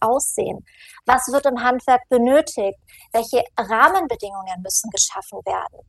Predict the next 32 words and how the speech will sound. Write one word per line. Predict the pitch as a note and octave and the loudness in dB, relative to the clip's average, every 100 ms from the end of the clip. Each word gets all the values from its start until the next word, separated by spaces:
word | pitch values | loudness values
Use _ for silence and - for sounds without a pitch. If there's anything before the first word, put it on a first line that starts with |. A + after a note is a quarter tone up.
| _ - - - | _ -20 -20 -4
Das | A#3 A#3 | -2 0
ist | B3+ - _ | -2 -6 _
jedes | A3 C#4 D#4 - - | 0 2 4 0 0
Jahr | A3 A#3 D4 C#4 | 2 4 2 2
ein, | A3+ A3+ _ _ | -2 -4 _ _
ein | A3+ G#3+ | -8 -2
Blick | A3 C#4+ | 0 0
in | A#3+ G#3 | -2 -6
die | G3+ | -8
Zukunft | - A#3+ - D#4 G#4 - - - _ - - - | -10 -10 -8 -8 -8 -14 -18 -20 _ -20 -12 2
und | C#4+ F#4+ - | 4 6 6
auch | B3 | 6
so | - | 2
ein | A3+ | -2
bisschen | B3 C4+ D4+ C#4+ C#4 C#4 - | -2 -2 -4 -4 -4 -4 -8
dieser | A3 G3 | -6 0
Blick | A#3 C4+ | 0 2
in | C4 | -2
die | A3+ | -2
Zukunft, | - C#4 - C4+ - | -4 -6 -8 -10 -6
was | A3+ B3+ | -6 -4
muss | B3 - | -10 -6
gestaltet | - B3 B3 C4+ - - | -4 0 0 0 -6 -4
werden? | F#3+ F#3+ G3 _ _ - _ | -4 -4 -10 _ _ -20 _
Wer | B3+ D4+ | 4 4
muss | E4 - | 2 -2
sich | D4 - | -8 -6
für | C4+ | 0
was | B3+ C#4 - | 2 2 -2
engagieren? | A#3+ A3+ A3 A3 C#4 C#4+ A3 G3 | -4 -4 -2 0 0 0 -2 -2
Wer | A3 | -2
muss | B3 B3+ - | 0 -2 -4